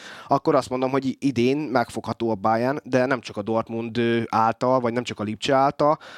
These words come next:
hanem például a, a remek és szervezett futballt játszó Union Berlin által, a remek és szervezett futballt játszó Freiburg által. Nyilván nagyon kevés, ö, mérkőzést telt még el a bajnokságból,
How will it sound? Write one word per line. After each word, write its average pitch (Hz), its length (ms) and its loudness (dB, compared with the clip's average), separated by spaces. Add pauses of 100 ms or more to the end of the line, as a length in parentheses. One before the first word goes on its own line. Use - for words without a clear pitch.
hanem 131 220 -2
például 135 500 2
a, - 60 0
a 123 220 4
remek 123 340 0
és 117 100 0
szervezett 113 420 0
futballt 107 360 -4
játszó 107 300 -2
Union 151 300 0
Berlin 139 300 2
által, 110 420 0 (260)
a 113 300 2
remek 120 280 0
és 113 80 -2
szervezett 113 400 2
futballt 104 380 -4
játszó 104 260 -2
Freiburg 131 460 0
által. 143 260 2
Nyilván 135 480 2 (600)
nagyon 131 280 0
kevés, 120 500 0
ö, 117 260 2 (140)
mérkőzést 120 500 -2
telt 117 160 0
még 113 140 -4
el 113 80 2
a 110 40 2
bajnokságból, 123 720 0